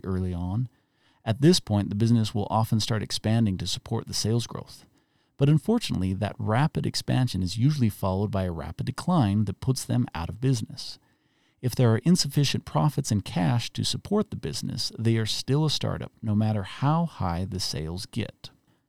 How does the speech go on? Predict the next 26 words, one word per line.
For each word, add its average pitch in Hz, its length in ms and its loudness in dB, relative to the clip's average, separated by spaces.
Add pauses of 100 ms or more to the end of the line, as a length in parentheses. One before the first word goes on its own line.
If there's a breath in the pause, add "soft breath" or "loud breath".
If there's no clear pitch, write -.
(280)
They 107 80 0
should 104 220 0
still 185 360 4
follow 120 300 2
the 123 80 -2
principles 95 540 0
of 87 80 -4
a - 20 -2
startup, - 520 -4 (180)
which 123 200 2
in 131 160 4
this 190 180 2
case 82 480 -4
would 110 300 -2
be 113 160 0
not 120 420 2
to 135 120 -4
grow 110 260 0
faster 101 540 -4
than 98 180 -2
your 90 100 -4
systems 92 600 -2
that 90 180 -6
support - 480 -6
the - 80 -6
growth. - 400 -12